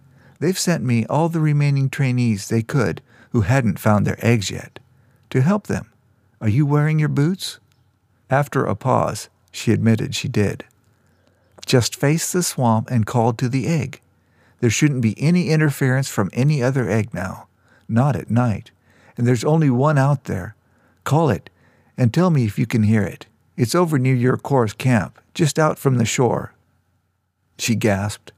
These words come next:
"It's that close to my camp? I think it's near my platform, if that's what that sound is." "You recognize the sound. You've heard it before." Keo rolled onto his side to face her.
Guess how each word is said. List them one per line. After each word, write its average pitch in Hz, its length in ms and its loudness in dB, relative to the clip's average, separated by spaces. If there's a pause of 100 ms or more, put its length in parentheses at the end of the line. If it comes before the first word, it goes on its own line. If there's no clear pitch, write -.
(400)
"It's - 260 0
that 131 300 0
close 180 240 0
to - 120 -4
my 123 180 4
camp? 139 440 -2 (840)
I 113 120 0
think 143 240 0
it's - 160 -2
near 185 140 4
my 202 160 4
platform, 185 680 0 (320)
if 120 140 -4
that's 110 280 0
what 113 120 -2
that 92 180 -2
sound 185 340 0
is." 151 360 -4 (1400)
"You 120 140 2
recognize 139 560 0
the 139 80 -2
sound. 139 500 0 (680)
You've 123 200 -2
heard 160 220 0
it - 80 -8
before." 120 560 -2 (420)
Keo 131 240 0
rolled 117 300 0
onto 110 240 0
his 110 160 -4
side 90 420 -2
to - 80 -14
face 120 360 0
her. 78 200 -4